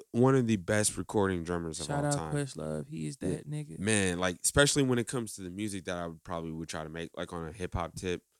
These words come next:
Speaker 2: Yeah.
Speaker 1: I'ma, I'ma have him on drums. Really, I'ma just hire his band,
Speaker 2: <laughs>
Speaker 1: low-key.
Speaker 2: Hey,
Speaker 1: And
Speaker 2: you
Speaker 1: then
Speaker 2: ever listen to Thundercat?
Speaker 1: Oh, yeah.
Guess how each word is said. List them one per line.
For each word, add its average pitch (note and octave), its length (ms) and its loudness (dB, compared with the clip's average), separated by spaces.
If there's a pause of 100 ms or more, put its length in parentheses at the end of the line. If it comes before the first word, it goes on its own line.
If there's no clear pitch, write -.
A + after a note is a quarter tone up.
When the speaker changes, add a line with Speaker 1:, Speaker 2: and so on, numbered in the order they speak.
(100)
Speaker 2:
Yeah. C3 220 -8 (480)
Speaker 1:
I'ma, G#2 280 0
I'ma G#2+ 160 2
have G#2+ 180 4
him A2 180 0
on F#2+ 140 0
drums. G#2 520 -2 (640)
Really, F3 340 8
I'ma C3+ 180 4
just A2 240 0
hire A2 480 6 (120)
his G2 240 0
band, F2+ 500 0
Speaker 2:
<laughs> - 80 2
Speaker 1:
low-key. - 400 10
Speaker 2:
Hey, D#3+ 320 10 (240)
Speaker 1:
And A2 160 6
Speaker 2:
you E3+ 120 12
Speaker 1:
then G3+ 100 10
Speaker 2:
ever F#3 80 6
listen D#3+ 280 2
to C3+ 100 -4
Thundercat? D#3 420 -2 (300)
Speaker 1:
Oh, G3+ 160 2
yeah. A#2+ 260 6